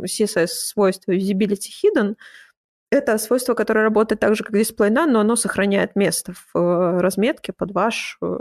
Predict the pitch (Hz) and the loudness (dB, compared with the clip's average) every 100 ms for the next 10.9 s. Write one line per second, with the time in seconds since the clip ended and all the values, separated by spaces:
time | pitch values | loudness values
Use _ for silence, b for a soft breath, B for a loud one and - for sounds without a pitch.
0 | - 202 185 160 - _ - - - 185 | -2 0 0 -2 -6 _ -16 -12 -6 -4
1 | 175 190 165 - 185 180 - 196 202 - | -2 -4 -2 0 0 0 0 2 2 -2
2 | 185 _ - 190 160 - - 160 151 - | -8 _ -2 0 0 -2 -8 -6 -6 -6
3 | - - 202 196 180 165 147 190 - _ | -12 -10 -2 2 4 4 2 -2 -6 _
4 | _ _ _ _ _ _ _ 220 220 214 | _ _ _ _ _ _ _ 0 2 4
5 | 247 285 233 226 - 202 185 180 170 170 | 2 4 2 0 2 2 4 2 0 0
6 | 175 165 160 170 170 175 - 196 180 240 | 0 0 0 -2 -4 -4 -2 0 0 0
7 | 196 185 - 185 180 202 233 185 - 180 | 0 -2 -4 -2 0 0 0 -2 -4 -8
8 | 190 - 180 190 - _ - 202 226 226 | -6 -6 -6 -6 -10 _ -4 0 2 2
9 | 214 - 208 233 269 - - 262 247 220 | 0 -2 -2 0 0 -2 0 0 2 0
10 | 202 - 214 226 254 254 - - - | 0 -2 2 4 2 0 -2 -4 -4